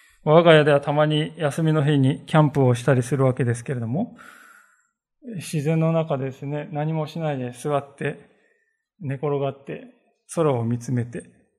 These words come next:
そして夜を薄っぺらいですね、一枚ぽっちの布で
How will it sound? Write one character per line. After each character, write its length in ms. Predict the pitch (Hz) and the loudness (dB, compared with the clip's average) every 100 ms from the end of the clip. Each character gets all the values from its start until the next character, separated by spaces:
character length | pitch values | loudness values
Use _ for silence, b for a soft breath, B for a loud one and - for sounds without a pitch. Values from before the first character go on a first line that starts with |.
| _ _ _ _ _ _ _ | _ _ _ _ _ _ _
そ 160 | - 160 | -6 -4
し 100 | 160 | 0
て 60 | |
夜 240 | 151 165 151 | 2 6 6
を 80 | 143 | 6
薄 160 | 156 | 2
っ 40 | 165 | 0
ぺ 140 | 160 | 0
ら 140 | 151 | 2
い 60 | 131 | 0
で 80 | 127 | -4
す 100 | - | -8
ね、 240 | 147 160 151 | -8 -8 -12
一 180 | - 151 | -8 -2
枚 220 | 143 135 | -2 0
ぽ 140 | 147 | -4
っ 40 | 131 | -4
ち 140 | 139 | -4
の 180 | 120 147 | -2 0
布 320 | 139 139 139 | 4 4 4
で 240 | 135 156 | 0 -4